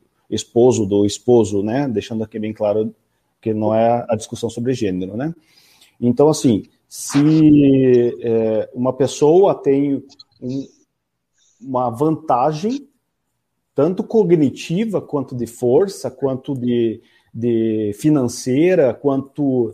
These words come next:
tudo, e utiliza desse, desse, desse, desse aumento, dessa maior, né, taxa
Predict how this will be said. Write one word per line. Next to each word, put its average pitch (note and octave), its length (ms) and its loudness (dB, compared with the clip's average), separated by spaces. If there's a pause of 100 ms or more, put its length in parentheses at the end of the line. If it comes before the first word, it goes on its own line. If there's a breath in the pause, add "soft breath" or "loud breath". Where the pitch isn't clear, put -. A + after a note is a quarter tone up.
tudo, D#3 240 -6 (240 soft breath)
e D3 120 0
utiliza F#3+ 720 0
desse, C#3+ 560 -2
desse, B2 1000 -2 (760)
desse, A#2+ 480 -2
desse B2+ 260 0
aumento, A#2+ 440 0
dessa A#2+ 480 -2 (180)
maior, B2 680 0 (720)
né, A#2 340 -4 (520)
taxa D3 480 -2